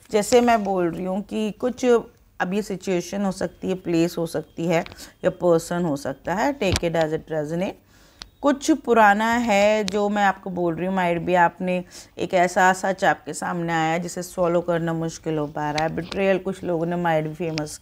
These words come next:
फेस किया हो, कुछ ऐसी सच्चाई से आप रूबरू हुए हो या कुछ मेजर ये इक्लिप्स सीजन आपकी लाइफ में लेकर आया है। तो यूनिवर्स आपको and angels यही बोल रहे हैं कि वो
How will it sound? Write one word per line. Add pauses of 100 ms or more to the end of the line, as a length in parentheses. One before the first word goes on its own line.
(340)
फेस
किया
हो, (380)
कुछ
ऐसी
सच्चाई
से
आप
रूबरू
हुए
हो
या
कुछ
मेजर
ये
इक्लिप्स
सीजन
आपकी
लाइफ
में
लेकर
आया
है। (1200)
तो
यूनिवर्स
आपको
and
angels
यही
बोल
रहे
हैं
कि
वो